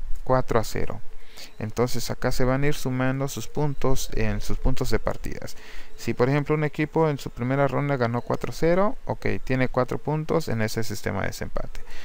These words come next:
En la siguiente ronda vuelve a ganar cuatro cero, ahora tiene ocho. Y así sucesivamente se van sumando todos los puntos que van realizando los jugadores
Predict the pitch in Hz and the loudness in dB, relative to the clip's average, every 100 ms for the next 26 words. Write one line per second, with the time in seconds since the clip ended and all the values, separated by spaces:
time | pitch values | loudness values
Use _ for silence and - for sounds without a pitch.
0 | - - - 131 151 156 160 160 170 170 | -2 -4 -4 -2 0 2 2 4 2 4
1 | 170 170 165 156 - 147 143 139 131 131 | 2 2 2 0 0 2 2 2 0 0
2 | 131 127 135 160 165 131 110 110 104 104 | 0 -2 -2 0 2 2 2 2 0 0
3 | 82 104 - 113 117 151 - 147 127 - | -2 -2 -4 -4 -4 -4 -4 -2 -2 0
4 | 131 127 123 127 123 110 110 - 120 127 | 0 2 0 -4 -4 -4 -4 -4 -4 -4
5 | 131 - 170 160 147 143 143 143 - 113 | -2 4 4 4 2 -2 -2 -2 -2 -2
6 | 117 123 117 101 - 110 127 143 - - | -2 -2 -2 -4 -4 -2 0 0 -2 -8
7 | - - 110 113 117 113 117 131 135 131 | -12 -4 -2 -2 -2 -2 0 0 0 -2